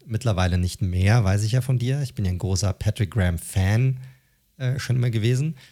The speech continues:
Die Defensive macht das gut, die Offensive halt um Rookie-Quarterback Aiden O'Connell herum ist natürlich nicht ganz einfach. Also ein Rookie ist nicht der mobilste Rookie.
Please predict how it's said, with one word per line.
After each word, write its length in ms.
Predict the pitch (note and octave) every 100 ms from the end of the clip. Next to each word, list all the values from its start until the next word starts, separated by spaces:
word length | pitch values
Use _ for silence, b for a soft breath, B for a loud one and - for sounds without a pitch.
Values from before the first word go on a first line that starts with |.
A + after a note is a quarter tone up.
| B B B B _ _
Die 60 | A#2+
Defensive 380 | B2 C3 D3+ D#3+
macht 180 | C#3
das 140 | C3+ G#2+
gut, 220 | C#3 D#3
die 80 | D#3
Offensive 480 | B2 A#2 B2+ C3+ A#2+
halt 240 | C3 B2+ -
um 340 | B2 C3 B2+
Rookie-Quarterback 760 | B2 B2+ C3 - B2 B2 A2+ A#2
Aiden 240 | A#2+ B2+
O'Connell 420 | A#2+ - A2+ A#2
herum 540 | A#2 G#2+ A2+ A#2+ A#2+ - -
ist 140 | A#2+
natürlich 280 | B2+ - G#2+
nicht 160 | A2+ -
ganz 140 | G2
einfach. 280 | G2+ A#2 A#2+
Also 120 | F#2+
ein 120 | F#2
Rookie 380 | F#2 A#2 C3 B2
ist 160 | A#2 A2+
nicht 140 | G2+
der 80 | G#2+
mobilste 480 | F#2 A#2 B2 - A#2+
Rookie. 500 | A#2 B2 - A#2+